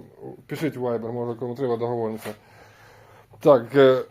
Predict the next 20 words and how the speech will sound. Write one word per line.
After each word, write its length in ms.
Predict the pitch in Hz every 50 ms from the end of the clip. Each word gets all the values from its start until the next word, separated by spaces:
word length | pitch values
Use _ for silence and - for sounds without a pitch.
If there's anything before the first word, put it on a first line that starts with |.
| - - 160
залишився 600 | 151 135 151 185 196 214 214 160 170 175 156 175
домкрат 440 | 165 165 185 180 175 - 190 170 165
за 100 | 156 175
сімсот 380 | 170 220 208 190 - 214 196 -
п'ятдесят, 640 | - 220 202 226 214 - 254 240 240 233 - - - - - - - - 151
гідроциліндри 920 | 165 196 180 185 190 180 - 170 156 160 165 160 151 160 156 147 147 147 - - _ _
залишились. 720 | - 135 147 135 120 117 117 - - 120 110 110 107 - - _ _ _ _ _ _
І 200 | - 170 185 185
пара 320 | 160 143 165 160 165 160 156
колес 360 | 160 175 160 160 147 135 120
залишилась. 600 | 127 123 117 113 110 - - 113 110 107 - - _ - - - _ _ _ _ -
І 280 | 160 175 175 175 165 165 131
ключ. 380 | 131 127 117 110 - - - - _ _ _ _ _ _ _ _ _ _ _ - - _
Все, 300 | - - - 190 180 165
мабуть. 320 | 156 165 175 196 208 202 - - - _ _ _ _ _ - - - - - - -
А, 240 | - 156 147 131 117 - - -
ще 180 | 139 - 208 185
гідравлічні 520 | 185 185 165 170 165 165 160 160 - 160
шланги 340 | - - 214 226 226 185 160
залишились. 560 | 147 147 135 123 110 127 120 120 120 - -